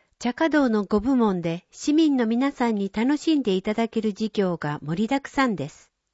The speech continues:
ぜひ、宇都宮文化の息をご堪能ください。メディア芸術祭。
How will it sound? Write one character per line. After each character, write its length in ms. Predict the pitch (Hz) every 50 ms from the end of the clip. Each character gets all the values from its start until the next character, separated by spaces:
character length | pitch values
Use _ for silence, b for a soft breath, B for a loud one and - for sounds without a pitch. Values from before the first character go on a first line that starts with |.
| _ _ _ _ _ _ _ _ _ _ _ _ _ _ _ _ _ _
ぜ 180 | 208 262 302 311
ひ、 300 | - - 214 196 - -
宇 100 | 208 208
都 260 | - 269 269 262 269 254
宮 260 | 254 247 247 240 226
文 240 | 226 285 285 269 -
化 120 | 214 196
の 120 | 196 196
息 360 | 202 220 226 _ - 190 175 160
を 120 | 156 -
ご 160 | - 156 180
堪 280 | - - 240 240 233 226
能 160 | 220 208 208
く 120 | - 202
だ 140 | 180 185 202
さ 180 | - - 185 165
い。 120 | - - _ _ _ _ _ _ _ _ _ _ _ _ _ _ _ _ _ _ _ _ _ _ _ _ _ _ _ -
メ 160 | 214 226 233
デ 100 | - 311
ィ 140 | 330 320 311
ア 40 | 302
芸 260 | 269 302 302 294 254
術 220 | - 262 _ -
祭。 360 | - - 196 160 135 131 -